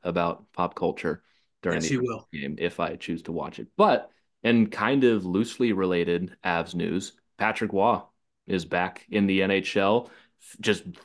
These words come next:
Speaker 1: fell out of the sky and is now the
Speaker 2: Crazy.
Speaker 1: coach of the New York Islanders after they fire Lane Lambert, which I think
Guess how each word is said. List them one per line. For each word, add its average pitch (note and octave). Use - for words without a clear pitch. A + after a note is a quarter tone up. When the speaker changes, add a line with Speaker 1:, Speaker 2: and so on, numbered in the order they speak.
Speaker 1:
fell D3+
out A#2+
of A#2+
the A#2
sky F2
and G#2
is F#2+
now F#2+
the F#2+
Speaker 2:
Crazy. A2+
Speaker 1:
coach -
of F#2+
the G2
New G2
York G#2
Islanders F2+
after F2
they F2
fire G#2+
Lane G2+
Lambert, F#2+
which B2
I A2
think A#2+